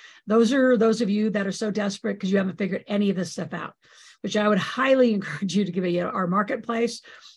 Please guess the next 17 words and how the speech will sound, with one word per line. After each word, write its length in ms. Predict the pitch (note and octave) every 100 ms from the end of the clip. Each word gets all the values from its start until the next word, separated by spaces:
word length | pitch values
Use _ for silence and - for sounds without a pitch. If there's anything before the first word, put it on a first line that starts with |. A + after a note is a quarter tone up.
| _ F3+
be 160 | G3
on 160 | F3 F#3
YouTube, 560 | A#3 A#3 A#3+ A#3 A3 - - _
and 200 | G#3+ G3+
really 240 | A3 B3 B3+
start 420 | - A3+ A3 - _
to 80 | A3+
get 260 | E3+ A3+ A3+
your 220 | G3+ G3+
head 340 | F3 A3+ F#3
straight 400 | - - A3 G#3
about 300 | F#3 F#3 -
making 560 | F#3 G3 G3+ A3+ A3 A3
the 120 | G3+
money 280 | F#3 F#3 A3+
you 160 | A3+ G3+
deserve, 680 | D#3+ E3+ D#3 F#3+ D4 F#4